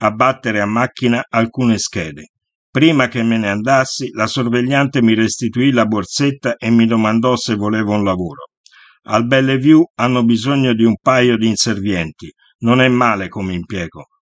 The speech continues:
"No, grazie", le dissi. "Credo di poter trovare un lavoro da sola." Lasciai l'edificio in compagnia di due irlandesi, Mary e Marta. Erano tutte e due sulla cinquantina, sciupate dal lavoro e dal whisky.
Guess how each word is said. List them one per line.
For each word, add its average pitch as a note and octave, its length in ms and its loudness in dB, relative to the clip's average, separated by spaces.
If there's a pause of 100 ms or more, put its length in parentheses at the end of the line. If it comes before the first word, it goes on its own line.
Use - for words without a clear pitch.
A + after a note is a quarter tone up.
(160)
"No, C3+ 200 2
grazie", A2+ 480 -2
le G2 160 -4
dissi. F2+ 460 -6 (280)
"Credo C3 360 2
di B2 140 0
poter B2 340 -2
trovare A#2 440 2
un A2+ 120 2
lavoro G#2+ 420 0
da F#2+ 160 -4
sola." D2+ 400 -10 (1000)
Lasciai A#2+ 500 -2
l'edificio C3 640 -2
in A#2 100 2
compagnia B2+ 640 0
di A2+ 140 2
due B2 220 2
irlandesi, G2 840 -2
Mary C3+ 560 0
e A#2 140 -2
Marta. F2 580 -2 (640)
Erano C3+ 460 0
tutte C#3 320 -2
e B2+ 40 2
due C3+ 360 4
sulla A#2 320 0
cinquantina, G#2+ 840 -2
sciupate B2+ 680 -4
dal G#2+ 180 -2
lavoro C3+ 580 0
e A2+ 140 -2
dal G#2+ 220 -2
whisky. F#2 480 -6